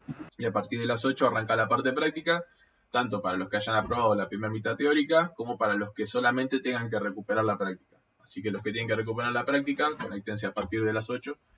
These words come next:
Y nada, vamos a estar Dimas o yo, eh, haciendo de administradores o de, eh, moderadores del examen. Eh,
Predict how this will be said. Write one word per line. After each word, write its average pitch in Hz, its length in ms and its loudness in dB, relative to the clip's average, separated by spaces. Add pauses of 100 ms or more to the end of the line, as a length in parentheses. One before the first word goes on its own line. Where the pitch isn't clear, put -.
(480)
Y 90 380 -4
nada, 82 300 -4
vamos 95 320 -6
a 95 40 -4
estar 90 540 0
Dimas 107 300 -6
o - 40 -6
yo, 127 320 0 (160)
eh, - 520 -10 (960)
haciendo 101 320 -4
de 95 100 0
administradores 101 800 -2
o 92 80 -4
de, - 400 -10 (1120)
eh, - 520 -8 (260)
moderadores 104 600 4
del 104 140 2
examen. 95 360 -2 (680)
Eh, 90 420 -14